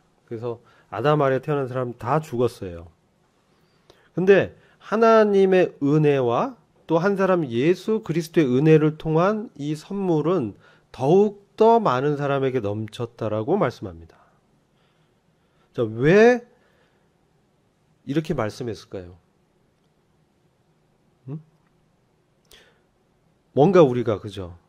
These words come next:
그러면 우리가 그리스도 안에서 더 영적 생명을 더 풍성하게 누리고 얻는 그런 은혜를 우리가 받았다는 것이죠. 그래서 더욱더,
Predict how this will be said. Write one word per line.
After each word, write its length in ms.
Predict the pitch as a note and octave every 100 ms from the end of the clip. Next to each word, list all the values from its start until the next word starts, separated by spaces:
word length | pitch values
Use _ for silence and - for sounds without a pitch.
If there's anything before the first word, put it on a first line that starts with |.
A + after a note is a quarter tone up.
| _ _ _ _
그러면 340 | - C#3+ E3 D3
우리가 240 | B2 B2+
그리스도 320 | - D#3 F3+
안에서 460 | C#3+ A#2 A2+ A#2 G2+
더 180 | - B2
영적 560 | A2+ C3+ D3+ F3+ D#3+ _ _
생명을 560 | _ - F#3+ F3+ E3 D#3
더 200 | C#3 -
풍성하게 880 | - - B3+ A#3+ A3+ G#3 G3 F3+ E3
누리고 640 | A2 A2+ A#2 A#2 D#3+ C4 _ _
얻는 720 | - A#2+ C3+ C#3 C3+ G2 D#2+ _ _ _ _
그런 260 | - C3+ C3 A2+
은혜를 580 | B2+ A#2+ A2+ D#3 C4 - _ _ _ -
우리가 200 | A#2 A#2
받았다는 560 | - A#2+ B2 A#2+ G2+
것이죠. 340 | F#2 E2+ _ _ _ _ _ _ _ _ _ _ _ _ _ _ _ -
그래서 260 | A3 G#3
더욱더, 680 | G#3 B2+ E3 D#3+ - B2+